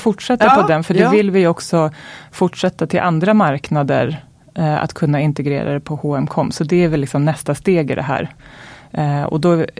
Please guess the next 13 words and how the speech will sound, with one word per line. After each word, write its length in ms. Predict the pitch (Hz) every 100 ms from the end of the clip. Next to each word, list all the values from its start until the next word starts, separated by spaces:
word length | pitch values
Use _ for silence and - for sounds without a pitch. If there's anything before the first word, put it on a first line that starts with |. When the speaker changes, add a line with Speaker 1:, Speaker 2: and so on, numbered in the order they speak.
| -
Speaker 1:
är, 380 | 156 147 143 139
vet 220 | 151 139
jag 60 | 143
att 60 | -
Tyskland 520 | 175 - - 143 -
är, 160 | - 147 - - - - -
eh, 300 | 160 151 151
på 160 | -
agendan 340 | 147 143 - -
nu 100 | -
som 160 | 160
nästa 240 | 139 - 156
steg. 300 | - -